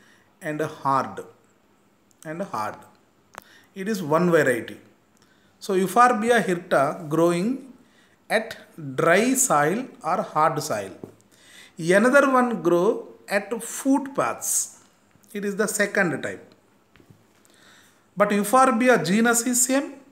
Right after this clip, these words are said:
hirta species is same. The spa-, same species grown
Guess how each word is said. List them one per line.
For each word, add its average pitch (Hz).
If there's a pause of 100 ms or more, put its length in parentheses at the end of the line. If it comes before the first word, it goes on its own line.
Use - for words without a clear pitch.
(160)
hirta 240
species 233
is 214
same. 131 (420)
The 180
spa-, 240
same 254
species 214
grown 165